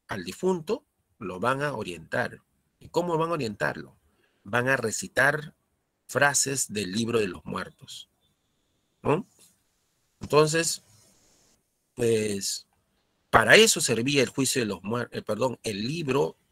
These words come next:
¿no? El Onicromicón, o libro de los muertos, ¿no? Pues, andando el tiempo, algunas personas que todavía tenían esos cultos,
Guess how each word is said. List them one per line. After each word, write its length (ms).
¿no? 220
El 240
Onicromicón, 920
o 100
libro 380
de 120
los 220
muertos, 680
¿no? 240
Pues, 680
andando 380
el 100
tiempo, 540
algunas 460
personas 840
que 160
todavía 560
tenían 380
esos 260
cultos, 580